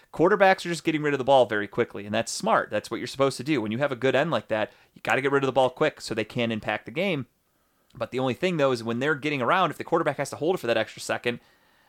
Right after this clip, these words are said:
Myles Garrett's getting triple teamed. He's not gonna get past those guys.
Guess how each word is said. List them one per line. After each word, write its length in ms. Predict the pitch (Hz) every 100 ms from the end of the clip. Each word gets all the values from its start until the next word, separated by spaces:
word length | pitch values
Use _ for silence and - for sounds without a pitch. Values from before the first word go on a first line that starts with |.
| -
Myles 280 | 113 160 135
Garrett's 320 | 160 180 -
getting 220 | 156 127
triple 320 | - 185 185
teamed. 400 | - 123 113 131 - _
He's 200 | - 135
not 140 | 170 165
gonna 100 | 127
get 140 | 107
past 280 | - 220 185
those 140 | 113
guys. 320 | 107 107 107